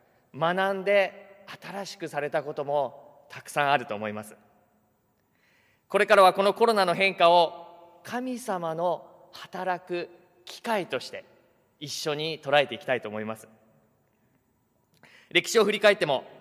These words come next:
神様の大いなる働きが示されたのは、実は変化や不安定な時でした。大切な真実は、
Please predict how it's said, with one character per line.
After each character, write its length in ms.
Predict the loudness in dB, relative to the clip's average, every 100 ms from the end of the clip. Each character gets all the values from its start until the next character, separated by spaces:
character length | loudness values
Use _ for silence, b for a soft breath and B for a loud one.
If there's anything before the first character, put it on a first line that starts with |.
| -20 _
神 200 | -2 0
様 200 | 2 2
の 220 | 2 2 4
大 300 | 4 4 2
い 60 |
な 100 | 2
る 140 | 2 0
働 400 | -2 0 0 0
き 60 |
が 460 | 2 4 4 -2 -18
示 420 | -14 -12 -4 -2 4
さ 120 | 4
れ 80 | 4
た 120 | -2
の 80 | -4
は、 120 | -10 -16 -20 _ _ _ _ _ _
実 280 | -14 -6 2
は 560 | 4 4 2 -4 -20 -20 -20 -16
変 320 | -2 -2 -2
化 160 | -2 0
や 260 | 0 0 -6 -20 -20 _ _
不 260 | -16 -6
安 220 | -4 -4 -6
定 180 | -6
な 300 | -6 -6 -8 -14 -20 _ _
時 220 | -20 -18 -16
で 100 | -16
し 80 |
た。 80 | -20 _ _ _ _ _ _ _ _ _ _ _ _ _ _ _ _ _ _ _ b b b 2
大 160 | 2
切 160 | 4 4
な 100 | 2
真 180 | 2 -4
実 200 | 0 6
は、 400 | 6 6 -2